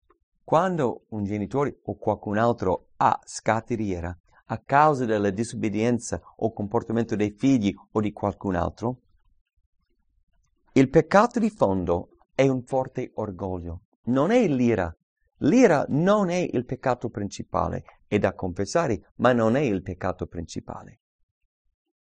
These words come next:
Cioè, è orgoglio, è voler essere un piccolo Dio. Io voglio il mio modo, come voglio io.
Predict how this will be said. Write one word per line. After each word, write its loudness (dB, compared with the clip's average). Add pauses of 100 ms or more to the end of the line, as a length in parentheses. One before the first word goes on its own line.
(420)
Cioè, 8 (1120)
è 6
orgoglio, 2 (640)
è -2
voler 2
essere -2
un -2
piccolo -6
Dio. -2 (240)
Io 2
voglio 0
il 0
mio 2
modo, 4
come 6
voglio 4
io. 0